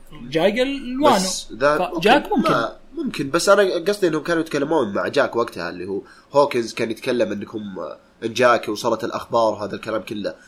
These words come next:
Speaker 2: فيبدو إن جاك كان موجود أصلًا يعني في الوانو، والأخبار وصلته والرجال ناوي يجي، عرفت؟ وزي ما توقعت إن زور راح يتقابل ض-، معه في ال-، توقعت في ال
Speaker 1: مم.
Speaker 2: سبعمية وعشرين. فما تدري، فما أتوقع إن جاك، جاك غالبًا راح يكون داخل الدولة.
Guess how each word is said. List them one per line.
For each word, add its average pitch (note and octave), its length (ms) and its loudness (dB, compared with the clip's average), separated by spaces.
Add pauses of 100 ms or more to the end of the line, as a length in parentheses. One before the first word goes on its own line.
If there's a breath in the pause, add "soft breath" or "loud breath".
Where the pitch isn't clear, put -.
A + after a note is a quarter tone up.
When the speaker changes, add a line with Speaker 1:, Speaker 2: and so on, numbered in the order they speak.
(140 soft breath)
Speaker 2:
فيبدو B2 520 0
إن D#3+ 40 -2
جاك E3 180 -2
كان A#2+ 140 -8
موجود D#3 320 -2
أصلًا D2+ 340 -8
يعني F2 260 -10
في G2 100 -12
الوانو، F#2 360 -2 (280)
والأخبار B2+ 360 2
وصلته G#2+ 380 -2
والرجال G#2+ 300 0
ناوي A2 200 -2
يجي، A#2 240 -6 (300)
عرفت؟ A2+ 220 0 (200)
وزي A#2 220 0
ما A#2+ 100 0
توقعت A#2 420 0
إن G2+ 100 -2
زور A2+ 200 2
راح A2 200 -2
يتقابل G#2 400 -2 (280 soft breath)
ض-، B2 200 0
معه A2 380 2
في A2 60 -10
ال-، E2 300 -10 (340)
توقعت A2 340 0
في - 60 -14
ال G2+ 280 -6
Speaker 1:
مم. D#3+ 140 -2
Speaker 2:
سبعمية G#2+ 260 -4
وعشرين. A#2 360 -4 (420 soft breath)
فما B2 760 4
تدري، A2+ 280 -2 (580)
فما A#2+ 560 2
أتوقع D#3+ 320 -2
إن G2 140 -4
جاك، F#2+ 240 -6
جاك B2+ 180 0
غالبًا B2 280 2
راح G#2 140 -8
يكون A#2 180 -6
داخل G#2+ 220 -4
الدولة. F2 320 -8